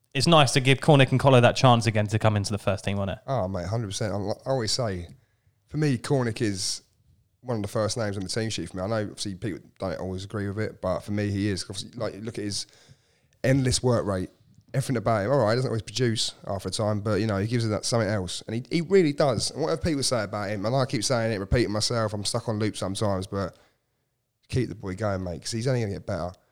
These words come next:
Speaker 2: I know people say he hasn't scored as many goals this season. Don't matter.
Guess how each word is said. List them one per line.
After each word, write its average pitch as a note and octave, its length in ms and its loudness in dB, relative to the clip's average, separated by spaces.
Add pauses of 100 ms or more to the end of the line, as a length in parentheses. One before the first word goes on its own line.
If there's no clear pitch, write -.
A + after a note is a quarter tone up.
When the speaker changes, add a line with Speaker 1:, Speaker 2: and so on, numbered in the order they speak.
(320)
Speaker 2:
I - 40 -8
know C#3+ 100 4
people C#3 180 -2
say B2+ 120 0
he - 20 2
hasn't A2+ 160 -2
scored B2 160 -4
as A#2+ 60 -6
many A#2+ 120 -4
goals B2 220 -2
this A2+ 100 -2
season. B2 460 -2 (600)
Don't A2+ 160 -6
matter. F2 240 -8